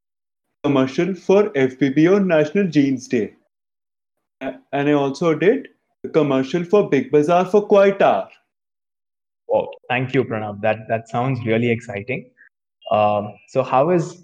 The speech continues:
Speaker 2: how has the quarantine session been? I mean, I'm sure a lot of the modeling assignments have been postponed for now,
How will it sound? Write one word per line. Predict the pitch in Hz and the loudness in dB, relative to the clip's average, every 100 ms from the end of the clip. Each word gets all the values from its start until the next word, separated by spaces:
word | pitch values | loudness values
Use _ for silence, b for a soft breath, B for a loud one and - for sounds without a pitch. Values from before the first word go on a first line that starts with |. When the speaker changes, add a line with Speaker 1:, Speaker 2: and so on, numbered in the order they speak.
| _ | _
Speaker 2:
how | 127 139 | -2 -2
has | 170 | -2
the | 165 | -6
quarantine | - 120 147 156 156 147 143 131 120 | 0 0 0 -2 -4 -4 -4 -6 -6
session | - 120 - 131 113 | -4 -4 -4 -8 -6
been? | 113 110 | -4 -4
I | 101 | -6
mean, | 104 107 | -6 -6
I'm | 104 | -8
sure | 101 110 110 110 | -4 0 0 0
a | 107 | -2
lot | 104 107 | -2 -2
of | 113 | -6
the | 113 | -6
modeling | 104 98 110 107 | -6 -6 -6 -8
assignments | 107 101 101 104 | -6 -8 -6 -10
have | 104 | -12
been | 101 101 101 | -14 -14 -12
postponed | 98 - 110 104 101 | -16 -10 -6 -6 -6
for | 101 | -8
now, | 95 95 123 | -8 -10 -12